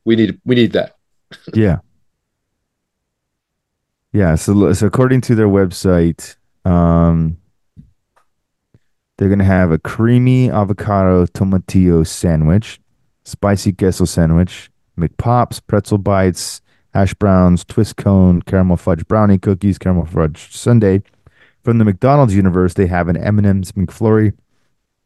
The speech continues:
Speaker 2: that the machine will always be broken in,
Speaker 1: Yep.
Speaker 2: and an egg, uh, McMuffin sandwich. But, uh, in addition to that, they have, you know, drinks, churro frappes, s'mores cold brew, sour cherry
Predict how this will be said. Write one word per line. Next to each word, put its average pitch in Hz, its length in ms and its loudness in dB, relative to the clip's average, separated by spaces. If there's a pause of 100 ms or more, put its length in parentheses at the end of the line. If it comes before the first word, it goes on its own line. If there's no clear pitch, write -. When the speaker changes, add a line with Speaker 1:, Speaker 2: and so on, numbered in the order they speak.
(440)
Speaker 2:
that 87 140 -2
the 104 80 -2
machine 95 320 0
will 90 80 2
always 95 240 0
be 101 100 2
broken 92 360 0
in, 90 200 -2 (300)
Speaker 1:
Yep. 120 260 -2
Speaker 2:
and 104 160 2
an 101 200 2
egg, 98 440 0
uh, 92 200 0
McMuffin 87 580 -2
sandwich. 73 580 -4 (880)
But, 90 260 -2
uh, 87 160 2
in 95 140 2
addition 98 340 0
to 95 60 2
that, 90 240 0
they 90 120 0
have, 82 440 0
you 85 100 2
know, 78 100 2
drinks, 78 680 -4 (580)
churro 101 320 0
frappes, 113 600 0
s'mores 90 340 0
cold 101 300 -2
brew, 90 320 2
sour 90 400 0
cherry 85 400 -2